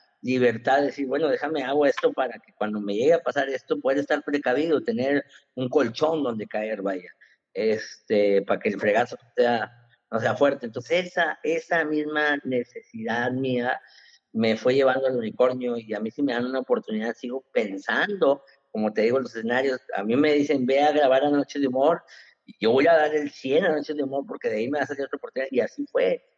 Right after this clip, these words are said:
De ahí me salió Comedy Central, de ahí me salió Está, eh, Está Parado. Luego, eh, subí al escenario, grababa un, grabo un video, un, un sketch, y, y lo tengo que hacer lo mejor posible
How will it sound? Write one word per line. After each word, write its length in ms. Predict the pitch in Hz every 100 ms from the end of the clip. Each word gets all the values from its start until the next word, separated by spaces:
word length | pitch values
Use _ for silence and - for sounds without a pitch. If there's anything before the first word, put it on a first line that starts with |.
| _
De 80 | -
ahí 180 | 98 147
me 120 | 170
salió 280 | 147 123 131
Comedy 300 | 135 127 117
Central, 420 | - 127 123 123
de 100 | 113
ahí 200 | 110 147
me 80 | 156
salió 400 | - 123 127 131 - - -
Está, 320 | - 120 117
eh, 240 | 113 113 110
Está 220 | 104 120
Parado. 260 | 113 113 123
Luego, 340 | 131 151 156 - - -
eh, 280 | 101 98 - _ _
subí 240 | - 123 143
al 100 | 175
escenario, 440 | 139 131 135 143
grababa 360 | 131 113 127 160
un, 180 | 170 117
grabo 280 | 127 143 175
un 80 |
video, 420 | 170 143 131 143 147
un, 320 | 127 120 117 120 127
un 80 | 139
sketch, 420 | - 127 135 139
y, 100 | 123 -
y 120 | 107
lo 120 | 98
tengo 200 | - 139
que 120 | -
hacer 120 | - 156
lo 120 | 160
mejor 280 | 135 143 143
posible 580 | 139 143 139 143 156